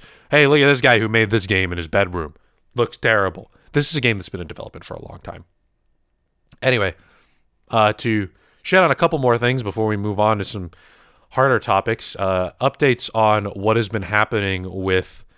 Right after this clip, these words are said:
Save Smash and that whole debacle. So if you guys didn't listen to the last episode, Nintendo canceled a big Smash event because the, they were using,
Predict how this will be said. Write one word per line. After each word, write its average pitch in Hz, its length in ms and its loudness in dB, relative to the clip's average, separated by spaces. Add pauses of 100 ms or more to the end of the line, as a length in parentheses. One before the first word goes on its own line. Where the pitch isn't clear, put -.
(360)
Save 107 440 -2
Smash 98 640 -2
and 90 320 -6
that 90 320 -2
whole 90 200 -6
debacle. 85 520 -4
So - 160 -6
if 85 100 -6
you 101 60 -10
guys 104 160 0
didn't 107 180 -6
listen 104 200 -6
to 90 60 -8
the 90 40 -6
last 95 300 0
episode, 95 480 0 (520)
Nintendo 135 680 0
canceled 117 720 2
a 101 180 0
big 98 220 -2
Smash 117 360 0
event 113 300 0
because 95 340 -6
the, 90 280 -6
they 95 160 -4
were 92 120 -4
using, 90 520 -6